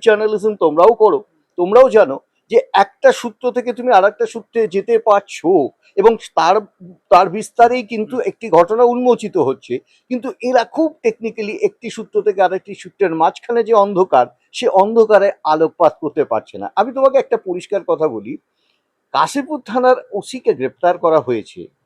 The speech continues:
ঠিক তার ওপরে কার নির্দেশে উনি কাজটা করলেন, সেখানে গিয়ে স্তব্ধ, অর্থাৎ সূত্র ওখানে সম্পূর্ণ শূন্য হয়ে গেল। তারপরে হঠাৎ এত বড় ঘটনার, আহ, ইঙ্গিত পেয়ে যখন পুলিশ কমিশনার এসছিলেন,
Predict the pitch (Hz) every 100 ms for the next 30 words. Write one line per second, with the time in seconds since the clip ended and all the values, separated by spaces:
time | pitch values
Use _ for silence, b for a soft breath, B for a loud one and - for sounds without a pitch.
0 | _ _ - 330 294 269 - 233 233 269
1 | 277 _ 240 240 240 220 233 220 220 208
2 | 180 170 - 185 202 226 269 - 202 180
3 | 147 107 85 - - 87 - 233 262 -
4 | 262 233 - 294 247 - 220 277 _ _
5 | _ _ - 220 214 214 233 269 - 262
6 | 214 127 107 98 - 120 _ _ _ -
7 | 180 247 285 294 294 - - 311 277 262
8 | - 180 208 254 277 285 240 233 240 254
9 | 247 _ _ - 214 - 202 214 247 277
10 | - 233 220 214 208 180 160 247 - 220
11 | 214 214 196 151 156 - 185 123